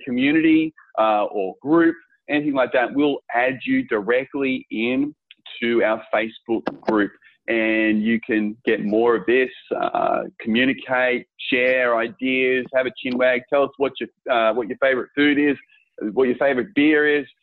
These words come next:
what kind of fishing you like to do, hunting you like to do. Uh, we do keep it pretty clean in there,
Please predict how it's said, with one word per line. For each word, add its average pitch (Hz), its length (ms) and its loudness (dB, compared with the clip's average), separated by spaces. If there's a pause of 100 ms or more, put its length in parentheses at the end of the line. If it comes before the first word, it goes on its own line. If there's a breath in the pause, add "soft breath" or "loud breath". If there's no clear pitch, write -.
(160)
what 135 160 -4
kind 127 180 0
of 113 160 -4
fishing 147 380 -4
you 135 120 0
like 139 220 0 (100)
to 135 60 -4
do, 139 400 -2
hunting 151 340 -2
you 127 160 -4
like 127 220 2 (100)
to 127 140 -8
do. 131 320 2 (340)
Uh, 113 300 2
we 131 100 0
do 143 240 2
keep 151 200 2
it 120 120 -6
pretty 147 240 0
clean 151 280 2
in 147 100 2
there, 165 260 0